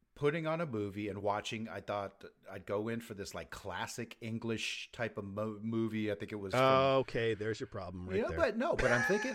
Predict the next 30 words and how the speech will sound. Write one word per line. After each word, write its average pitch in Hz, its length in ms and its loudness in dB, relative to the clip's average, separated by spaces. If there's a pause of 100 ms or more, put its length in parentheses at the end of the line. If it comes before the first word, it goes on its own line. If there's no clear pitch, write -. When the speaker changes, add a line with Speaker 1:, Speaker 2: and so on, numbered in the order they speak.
Speaker 2:
<laughs> - 60 -8
Speaker 1:
yeah, 403 280 -2
but 151 120 4
I'm 160 100 4
thinking, 196 300 4
"Okay, 180 240 2
that's 156 200 0
cool. 120 380 -2
You 127 120 0
know, 120 60 6
I'm 143 140 4
down 104 220 4
for 101 120 -4
that. 92 220 -2
I'm 117 200 -4
gonna 120 140 0
go 110 160 2
into, 104 200 0
like, 90 220 -2
one 92 80 -8
of 80 60 -12
these, 85 140 -10 (140)
you 82 80 -8
know, 76 180 -8
movies 87 600 -8
with 76 160 -10
the, 76 240 -8 (240)
uh, 80 260 -10 (460)
older 85 320 -10 (180)
twist." 82 420 -8